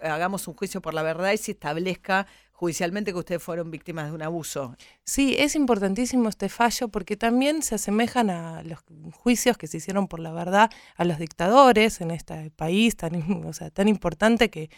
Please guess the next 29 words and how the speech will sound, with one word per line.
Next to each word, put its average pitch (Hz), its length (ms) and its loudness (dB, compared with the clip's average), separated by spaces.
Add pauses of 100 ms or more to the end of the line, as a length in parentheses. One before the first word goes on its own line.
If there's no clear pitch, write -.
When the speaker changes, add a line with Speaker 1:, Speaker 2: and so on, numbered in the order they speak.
(180)
Speaker 2:
justamente 190 560 -4
no, 180 260 -6
no 190 280 -2
querían 185 540 0
dar 185 220 0
lugar 190 380 6
a - 20 4
investigar. 208 640 4 (600)
Y 220 60 0
también 277 360 6
porque 214 340 4
justamente 247 460 2
hay 247 40 4
muchos 240 320 4
psicólogos 208 720 6
especialistas 208 760 0
que - 120 -10
hablan 254 260 4
de 220 80 2
esto, 185 240 -2
de 175 140 -2
que - 100 -12
el 170 80 -4
abuso 240 480 2
sexual 285 400 -2
es 294 180 -2
una 269 140 4
tortura 196 640 4
patriarcal. 170 760 -2